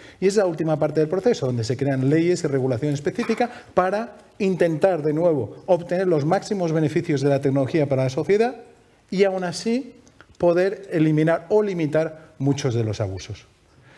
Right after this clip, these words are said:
Bueno, realmente no solo pasan años desde que las tecnologías se introducen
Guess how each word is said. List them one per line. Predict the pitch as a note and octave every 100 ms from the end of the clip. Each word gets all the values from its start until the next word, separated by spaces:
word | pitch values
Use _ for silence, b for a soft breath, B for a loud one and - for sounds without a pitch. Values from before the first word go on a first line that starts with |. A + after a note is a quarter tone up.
| b -
Bueno, | A#2+ C3+
realmente | E3 F#3+ G#3+ G#3 G3+
no | G#3
solo | G#3 G3+ D#3+
pasan | F#3 F#3 E3+
años | E3 D#3+ D3+
desde | C#3+ D3
que | D3
las | C#3 C3+
tecnologías | C#3+ C3 B2+ D#3+ D3
se |
introducen | C#3+ C#3+ C#3 D#3+ - G#2+